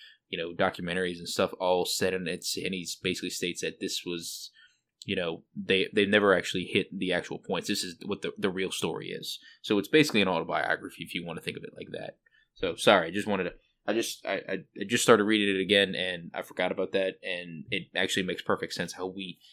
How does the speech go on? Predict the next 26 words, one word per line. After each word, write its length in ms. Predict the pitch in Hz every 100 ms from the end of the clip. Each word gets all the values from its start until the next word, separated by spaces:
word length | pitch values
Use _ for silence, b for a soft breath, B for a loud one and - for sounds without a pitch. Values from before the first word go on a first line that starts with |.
| b -
might 180 | 98
be 80 | 92
able 120 | 92
to 60 | 90
get 120 | 90
his 160 | 101 87
internal 380 | 90 - 90 80
thoughts, 420 | - 92 78 -
'cause 180 | 95 87
you're 60 |
gonna 140 | 110 98
have 80 |
a 60 | 98
narrator, 600 | 92 87 85 80 82 - B B B B -
and, 340 | 92 90 85
um, 360 | 87 87 85 87 _ _ _ _ _ _ _
I 60 | 120
know 100 | 113
we 140 | 107
all 160 | 101 95
have 220 | 95 92 - _
issues 380 | 120 - 95 85
with 160 | 95 -
the 80 |
narrator, 600 | 87 87 85 85 80 80 - 110
uh, 260 | 90 85